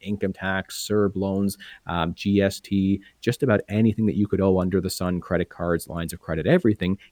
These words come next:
can be included in a consumer proposal.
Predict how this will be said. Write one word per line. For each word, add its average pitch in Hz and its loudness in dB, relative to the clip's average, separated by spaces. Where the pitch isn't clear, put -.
can 110 2
be 98 2
included 90 0
in 82 0
a 78 -6
consumer 80 -6
proposal. 127 2